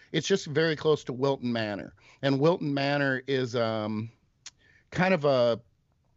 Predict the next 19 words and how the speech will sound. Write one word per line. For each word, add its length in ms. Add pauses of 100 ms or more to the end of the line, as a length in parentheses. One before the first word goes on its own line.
(220)
I 40
don't 80
know, 120
it 60
might 180
be 200 (260)
one 260
of 60
the 60
more 180
popular, 880 (680)
this 280
is 60
the 60
way 160
it's 160
told 260
to 60
me. 240